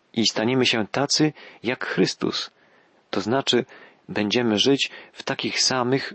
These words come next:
uwielbionych, zmartwychwstałych ciałach, podobnych do Jego. Czy wyobrażasz sobie, drogi słuchaczu, jaką radość przeżyły Maria,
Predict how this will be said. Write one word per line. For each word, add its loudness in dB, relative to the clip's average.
uwielbionych, 2
zmartwychwstałych -2
ciałach, 0
podobnych 2
do 0
Jego. -2
Czy 2
wyobrażasz -2
sobie, 0
drogi 0
słuchaczu, -2
jaką 0
radość 0
przeżyły 2
Maria, 0